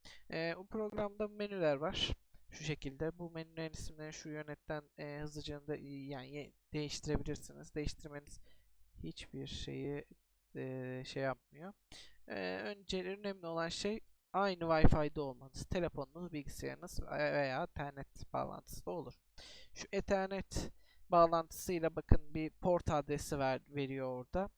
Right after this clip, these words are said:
Şimdi bakın şurada uygulamamızı açtığımızda bir bağlantı ekranı vesaire gelebilir.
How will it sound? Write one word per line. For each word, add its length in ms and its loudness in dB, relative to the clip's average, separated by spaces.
Şimdi 320 -10
bakın 360 12
şurada 560 -2
uygulamamızı 800 -6
açtığımızda 960 0
bir 120 -10
bağlantı 540 2
ekranı 460 -4
vesaire 480 0
gelebilir. 640 -2